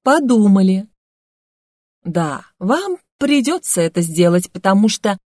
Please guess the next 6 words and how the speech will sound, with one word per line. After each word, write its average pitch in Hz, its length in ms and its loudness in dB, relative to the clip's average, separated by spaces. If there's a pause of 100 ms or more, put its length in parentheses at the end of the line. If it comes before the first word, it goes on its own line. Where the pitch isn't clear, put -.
материал 196 640 0
книги 214 420 2
допускает, 190 800 -2
э, 185 260 0
неоднозначные 208 1040 0
толкования, 165 840 -4